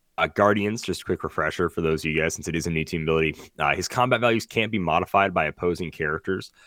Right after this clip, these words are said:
So, like, that's pretty solid. Um, and then he has a trait, which characters that start the game on your force that have the Guardians team ability gain the Fantastic Four team ability. So for the handful of other Guardians, they will also get the Fantastic Four team ability, thanks to Thing here.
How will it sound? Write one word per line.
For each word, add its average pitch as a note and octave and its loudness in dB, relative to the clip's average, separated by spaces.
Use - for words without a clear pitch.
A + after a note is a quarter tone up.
So, G2+ 0
like, F#2+ 2
that's G2 2
pretty F#2 2
solid. D#2+ 0
Um, G2 -2
and G2+ 0
then A#2+ 2
he B2 0
has G#2+ 4
a F#2+ -8
trait, C#3+ 0
which - 0
characters B2+ 2
that - -4
start A2 -2
the G#2 -6
game G#2 4
on F#2+ 2
your E2 0
force - 0
that F2 0
have E2+ -2
the E2 -6
Guardians B2 4
team E2 -6
ability D2+ -4
gain A2 -4
the A#2 -8
Fantastic G#2+ -8
Four G2 4
team E2+ -4
ability. A#1 -8
So G2 6
for G2+ 0
the F#2+ 0
handful D3 4
of - 0
other G2+ 4
Guardians, F2+ 0
they F#2 2
will E2+ 2
also F2 2
get D#2+ -2
the D2 -16
Fantastic - -10
Four D2+ -6
team D2 -8
ability, D2 -2
thanks E2 -4
to D#2 -10
Thing D#2 -6
here. D2 -6